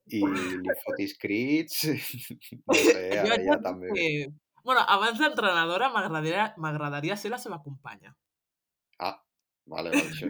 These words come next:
Speaker 1: sí, sí, sí,
Speaker 2: <laughs>
Speaker 1: això és, això és veritat que m'ho he deixat, però clar,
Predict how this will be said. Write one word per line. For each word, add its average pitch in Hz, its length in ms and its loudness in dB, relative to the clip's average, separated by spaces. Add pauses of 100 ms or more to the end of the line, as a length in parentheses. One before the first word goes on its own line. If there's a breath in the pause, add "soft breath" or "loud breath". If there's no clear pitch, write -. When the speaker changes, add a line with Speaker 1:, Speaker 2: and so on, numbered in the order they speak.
Speaker 1:
sí, - 220 -12
sí, 85 160 -14
sí, - 120 -8
Speaker 2:
<laughs> - 200 -10
Speaker 1:
això 92 160 -6
és, 90 200 -8
això - 180 -6
és 101 40 -2
veritat 95 300 -2
que 87 80 -8
m'ho 90 120 -8
he 92 60 -4
deixat, 101 300 -4
però 87 180 -6
clar, 92 220 -4